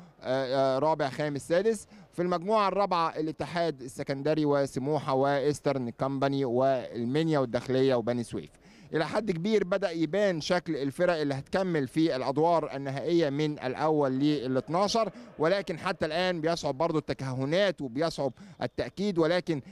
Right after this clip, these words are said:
إلى حد كبير بانت ملامح المسابقة أو، آه، الاتناشر فرقة اللي قربوا من الدخول في المنعطفات أو في التصفيات النهائية.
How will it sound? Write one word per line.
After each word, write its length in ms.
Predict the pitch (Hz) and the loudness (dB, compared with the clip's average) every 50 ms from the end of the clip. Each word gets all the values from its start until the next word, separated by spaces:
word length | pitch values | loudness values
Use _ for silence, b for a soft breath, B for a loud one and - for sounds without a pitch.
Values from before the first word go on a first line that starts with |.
| 175 B - | -16 B -2
إلى 200 | 160 170 180 147 | 0 2 2 0
حد 280 | 131 170 180 170 160 165 | 0 -2 -2 -2 0 -2
كبير 420 | 151 151 160 220 233 226 208 170 | -2 -2 -2 0 2 2 2 2
بانت 380 | 147 151 180 185 175 165 - 151 | 2 0 0 2 0 -2 -2 -2
ملامح 460 | 143 147 165 165 160 143 - - 143 | 0 0 2 0 0 -2 -4 -4 -4
المسابقة 460 | 139 131 131 123 - 180 160 151 147 143 120 143 | -2 -2 0 0 0 0 0 0 -2 -2 0 0
أو، 180 | 156 165 160 143 B B B B B B - | 0 2 0 0 B B B B B B -4
آه، 300 | - 143 143 147 139 143 | 0 0 2 2 2 0
الاتناشر 500 | 143 151 147 165 180 190 180 - 175 147 | 0 0 0 0 0 0 0 0 -2 0
فرقة 320 | - 180 185 185 175 165 | 2 2 2 4 4 2
اللي 180 | 156 156 156 156 | 0 0 -2 -2
قربوا 480 | 139 147 143 143 165 196 214 185 175 165 | 0 0 0 2 2 2 2 2 0 0
من 160 | 170 175 175 | 2 0 0
الدخول 480 | 165 143 143 143 - - 160 170 160 | 0 0 -2 -2 0 2 2 2 2
في 280 | 135 - 151 160 156 135 | 0 0 -2 -2 -2 -2
المنعطفات 720 | 151 143 139 135 127 127 - 143 127 - 175 175 160 - B B B B - | -2 -2 -2 0 0 0 -2 -2 -2 0 2 2 2 0 B B B B -2
أو 100 | - 151 | -2 -2
في 100 | - - | -2 -4
التصفيات 600 | 147 - 147 131 - - 143 135 135 135 135 135 - - - - | -6 -6 -6 -8 -6 -4 -2 0 2 2 2 0 -2 -6 -10 -8
النهائية. 440 | 131 135 131 135 123 120 101 92 | -6 -4 -4 -2 -2 -2 -4 -4